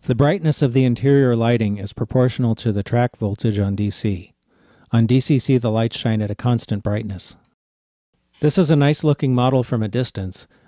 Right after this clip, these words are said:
but the level of detail is not up to other N-scale offerings in the same price range.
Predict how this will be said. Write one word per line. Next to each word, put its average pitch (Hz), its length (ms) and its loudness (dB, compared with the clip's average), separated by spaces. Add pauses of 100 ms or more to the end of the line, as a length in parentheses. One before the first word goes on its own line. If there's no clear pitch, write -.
but 117 100 -4
the 127 80 2
level 147 300 2
of 123 120 -2
detail 117 520 -2
is 104 120 -6
not 117 200 0
up 117 160 0
to 131 120 -6
other 123 240 0
N-scale 113 520 0
offerings 104 500 -6
in 98 80 -8
the 98 80 -8
same 107 300 -4
price 107 340 -2
range. 90 340 -10